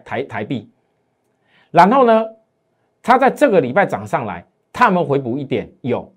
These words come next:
可是自营商可以看得到，这一段时间，简单讲，有的认售权证叫做是做空的，有些自营商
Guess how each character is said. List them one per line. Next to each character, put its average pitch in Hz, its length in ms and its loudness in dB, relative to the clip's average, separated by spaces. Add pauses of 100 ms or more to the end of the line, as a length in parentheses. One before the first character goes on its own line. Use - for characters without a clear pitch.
(760)
可 220 160 4
是 277 120 2
自 294 240 2
营 233 120 2
商 226 180 0
可 175 80 0
以 170 60 0
看 196 180 -2
得 147 80 -2
到， 160 200 2
这 247 180 4
一 247 80 4
段 240 180 2
时 185 260 -6
间， 165 320 0 (680)
简 175 180 2
单 247 160 2
讲， 156 260 -2
有 143 140 0
的 170 80 0
认 214 160 4
售 202 140 2
权 135 200 -6
证 143 220 -4
叫 156 140 0
做 143 120 -2
是 120 280 -6 (680)
做 139 160 -2
空 107 240 -8
的， 90 160 -16 (800)
有 165 140 2
些 240 100 2
自 277 180 0
营 185 200 2
商 196 400 0